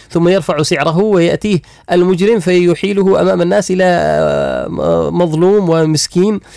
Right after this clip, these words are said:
فرأ-، فرأوا قبحه، فرأوا قبحه جمالاً وعدوا نتنه والعياذ بالله طيباً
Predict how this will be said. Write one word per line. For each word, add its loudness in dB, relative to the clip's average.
فرأ-، 0
فرأوا 0
قبحه، 0
فرأوا 2
قبحه -2
جمالاً 0
وعدوا 0
نتنه 0
والعياذ 2
بالله 0
طيباً 0